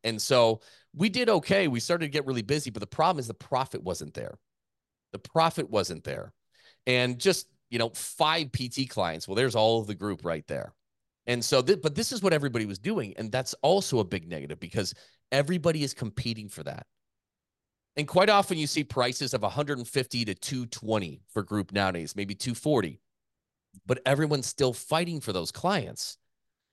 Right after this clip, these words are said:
And you need many, many, many times more people to do this. So this is a very bloody ocean,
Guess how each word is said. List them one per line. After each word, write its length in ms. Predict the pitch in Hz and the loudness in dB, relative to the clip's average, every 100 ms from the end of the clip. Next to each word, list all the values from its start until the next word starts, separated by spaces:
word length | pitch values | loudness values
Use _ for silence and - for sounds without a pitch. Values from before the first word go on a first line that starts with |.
| _ _ _ | _ _ _
And 160 | 131 131 | -2 0
you 100 | 139 | 0
need 240 | 151 131 | 0 -2
many, 300 | 110 123 131 | -2 -2 0
many, 260 | 123 120 113 | 0 -2 -2
many 260 | 110 107 104 | -2 -2 -2
times 320 | 110 98 92 | -2 -2 -4
more 240 | 95 90 | -4 -4
people 480 | - 113 101 80 65 - | -4 -6 -4 -6 -6 -12
to 80 | |
do 160 | 82 87 | -10 -8
this. 180 | 67 - | -6 -6
So 100 | 113 | 0
this 140 | 170 | 0
is 60 | 175 | 0
a 80 | 131 | -2
very 320 | 123 170 170 | 2 2 2
bloody 440 | 117 131 120 113 | 0 0 2 4
ocean, 440 | 113 113 92 82 | 4 2 -4 -8